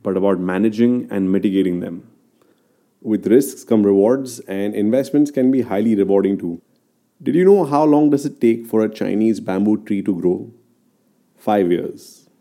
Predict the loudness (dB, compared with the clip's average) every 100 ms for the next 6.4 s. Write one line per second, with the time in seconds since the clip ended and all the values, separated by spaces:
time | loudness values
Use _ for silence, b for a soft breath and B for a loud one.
0 | _ _ _ -8 -2 -2 -2 -6 -18 -6
1 | -2 0 0 0 0 -2 -8 -16 -20 _
2 | _ _ -8 -4 0 4 4 2 2 0
3 | -2 -2 0 0 0 2 2 2 -2 -2
4 | -2 -2 -2 -2 0 0 0 -4 -8 -14
5 | _ -4 -4 -2 0 0 -2 -2 0 -2
6 | -4 -10 -20